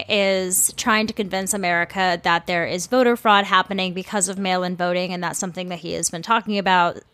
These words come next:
um, for months, which is why his base has been voting in person. And that's why, you know, like we've said on the show as well, why, you know, it was appearing that Trump was doing better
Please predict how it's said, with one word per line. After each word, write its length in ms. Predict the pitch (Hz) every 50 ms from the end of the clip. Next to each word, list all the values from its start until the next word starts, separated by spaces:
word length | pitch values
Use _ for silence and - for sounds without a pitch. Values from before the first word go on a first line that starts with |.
| _ _ _ -
um, 340 | 175 170 170 160 156 - - 240
for 140 | - 190 185
months, 440 | 202 233 240 156 190 247 240 - -
which 160 | 202 196 -
is 200 | 214 190 - 185
why 480 | 196 196 190 185 180 175 175 170 - -
his 720 | - - 220 202 196 185 185 180 175 175 175 - - - - - - - - - -
base 440 | 180 226 202 180 185 240 254 - -
has 320 | - 196 175 175 175 -
been 480 | - - 180 175 175 175 170 170 175 - -
voting 420 | 208 196 214 202 190 190 180 170
in 120 | 170 170
person. 560 | - - - 320 302 - - 311 269 262 254 240
And 140 | 226 208
that's 260 | 190 180 180 - - -
why, 260 | 196 185 175 175 - -
you 80 | 202
know, 160 | 196 185 175
like 260 | 170 170 170 170 - 175
we've 160 | 180 175 170
said 180 | - 196 170
on 80 | 165 160
the 80 | 170 165
show 240 | - - 175 175 175
as 140 | 175 - -
well, 360 | 247 233 226 214 214 202 180
why, 500 | 180 185 180 175 175 175 175 175 175 170 - - - - - - - -
you 140 | - 208 214
know, 160 | 190 196 190 -
it 60 | 202
was 140 | 196 202 196
appearing 380 | - - 214 190 185 185 175
that 120 | 175 - -
Trump 300 | - 196 180 180 - 185
was 160 | 190 175 -
doing 300 | 185 175 175 175 175 185
better 540 | - - 269 277 277 262 254 247 240 254 254